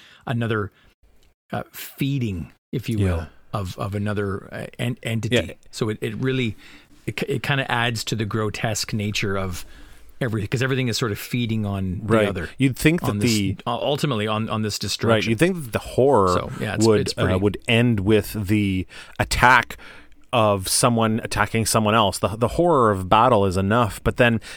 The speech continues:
Speaker 2: the after effects, the horror doesn't stop there. It continues afterwards with these
Speaker 1: No.
Speaker 2: creatures, like these spren coming up to feed on the, on the pain, and, and these Kremlings drinking up the blood. It's just, it's really disgusting.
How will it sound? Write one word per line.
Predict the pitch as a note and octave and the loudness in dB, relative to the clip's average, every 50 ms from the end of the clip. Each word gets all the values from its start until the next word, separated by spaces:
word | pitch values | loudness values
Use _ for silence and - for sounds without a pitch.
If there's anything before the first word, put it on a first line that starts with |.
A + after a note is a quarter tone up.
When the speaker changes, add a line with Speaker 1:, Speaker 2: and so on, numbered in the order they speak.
| - - - | -12 -6 -4
Speaker 2:
the | A#2 A2+ - - | -4 -4 0 2
after | A2+ A#2 C3 C#3 - - - D3+ | 2 4 4 2 0 0 2 2
effects, | B2 - - A2+ G#2 - - | 2 2 2 0 0 2 0
the | B2 | 0
horror | - - E3 G3+ G3+ D#3 | 2 2 2 2 4 2
doesn't | C#3 A#2 A2+ G#2+ | 2 2 0 0
stop | - - - B2 C#3 - - | 0 2 2 2 2 2 0
there. | - G#2 F#2+ F#2+ G2 | 2 2 2 2 2
It | F#2+ - | 0 0
continues | - D3+ D3 - - F3+ F3 E3 C#3 - - | -2 -2 -2 0 0 0 2 0 0 -2 -2
afterwards | B2+ B2+ C#3 D3+ - - D3 B2 A2+ A2+ G#2 G2+ | -4 -4 -4 -2 -2 -2 0 0 0 -2 -2 -2
with | G#2+ G#2 - | -4 -4 -2
these | - G#2+ G2 - - | -4 -4 -4 -4 -4
Speaker 1:
No. | - | -2
Speaker 2:
creatures, | - - A2+ G#2 A#2+ C#3+ B2+ A2+ A2 G#2 - - - - - - - - - - | -2 0 0 0 2 2 2 2 0 -2 -6 -8 -12 -16 -16 -16 -16 -16 -6 -2
like | - A2+ G#2+ - | 0 0 2 2
these | B2 A#2 G#2+ F#2+ | 0 0 0 -2
spren | F#2+ F#2+ - - - - - - - C3+ C3 C3+ B2+ B2 | -6 -8 -6 -6 -4 -4 -4 -2 -2 0 0 0 0 -2
coming | - - C3 B2+ B2 A#2+ | -2 -2 -2 0 2 2
up | B2 B2+ C3+ - | 2 2 0 -2
to | - G#2+ - - - | -8 -12 -12 -10 -4
feed | - D3+ D3 D3 C#3 | -2 0 2 2 2
on | C3 B2+ | 2 2
the, | A#2+ A2+ G2+ A2 | 2 0 -2 -2
on | C3+ B2 A2 A2 | -2 -2 -2 -2
the | G#2+ | -2
pain, | - - - D3+ D#3 C3+ A#2+ A2+ - | -2 -2 -2 0 0 0 0 0 0
and, | - B2+ A#2 A#2 A#2 A2 - - - - - | 0 0 0 0 0 -2 -6 -12 -18 -8 -4
and | A#2+ A#2 B2 | -2 0 2
these | B2+ B2 A#2 G#2 - | 2 2 2 0 -4
Kremlings | - - A#2+ B2 C3+ C3+ B2 A#2+ A2+ G2 F2 | -2 0 0 2 2 2 2 2 0 0 -2
drinking | E2+ G#2+ A2 A#2 A2+ A#2 A#2+ | 0 0 0 0 0 0 0
up | A2 G2 - | 0 0 0
the | G2+ | -2
blood. | F2+ G#2 A2+ A2+ G#2+ G2 | 0 2 4 4 4 2
It's | F#2 - - | 0 -2 -4
just, | - - F3 D#3 - - - - - - | -4 -2 -2 -2 -4 -6 -12 -20 -16 -10
it's | - A2+ - - | -10 -8 -8 -6
really | G2+ G2 G2+ A2 B2+ A#2 G#2 F2+ | -4 -2 0 0 2 2 0 -2
disgusting. | D#2+ - - - A2 F#2+ - - - - - | -2 -6 -4 -2 -2 -2 -2 -6 -10 -14 -16